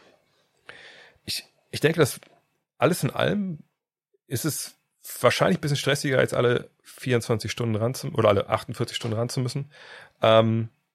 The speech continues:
aber ich glaub, dass der Reisestress nicht da ist, dass man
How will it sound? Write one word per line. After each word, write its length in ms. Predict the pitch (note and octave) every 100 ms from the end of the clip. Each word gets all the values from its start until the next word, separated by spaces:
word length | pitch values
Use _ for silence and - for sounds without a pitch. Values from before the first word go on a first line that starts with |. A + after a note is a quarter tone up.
| _ _ _ _ _ _
aber 880 | A2 G#2+ G#2+ A2 G#2+ G#2+ G#2 G#2 - -
ich 180 | - -
glaub, 200 | A#2 - - - _
dass 160 | A2+ -
der 120 | G2+
Reisestress 460 | G#2+ A#2+ - A#2
nicht 180 | A#2 G#2+
da 220 | A#2+ G#2+
ist, 120 | A2 G#2+
dass 160 | G#2
man 300 | G#2+ G2 G2